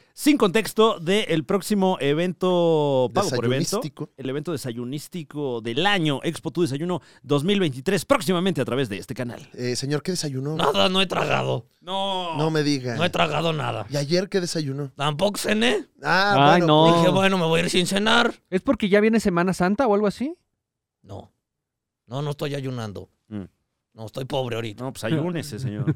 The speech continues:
Speaker 2: An-, anda.
Speaker 3: <laughs> Eh, ando, ando sufriendo.
Speaker 2: Está difícil la cosa.
Speaker 3: Difícil la cosa, sí.
Speaker 2: ¿Usted considera que el país está mejor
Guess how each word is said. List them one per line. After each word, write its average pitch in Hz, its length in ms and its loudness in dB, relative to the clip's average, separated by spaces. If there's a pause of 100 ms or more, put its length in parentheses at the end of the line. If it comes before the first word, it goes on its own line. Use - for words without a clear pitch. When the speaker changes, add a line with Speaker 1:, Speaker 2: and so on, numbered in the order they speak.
Speaker 2:
An-, 131 200 -2
anda. 120 640 2
Speaker 3:
<laughs> - 20 -6
Eh, 117 100 -8
ando, 139 800 -2
ando 151 220 -6
sufriendo. 139 680 -4 (720)
Speaker 2:
Está - 160 2
difícil 180 340 2
la - 100 2
cosa. 151 260 -6
Speaker 3:
Difícil 123 560 -6
la 113 100 -8
cosa, 107 400 -14
sí. - 120 -12
Speaker 2:
¿Usted 151 200 -4
considera 170 460 0
que 147 160 -2
el 135 80 -2
país 143 240 -2
está 160 200 -2
mejor 185 520 -2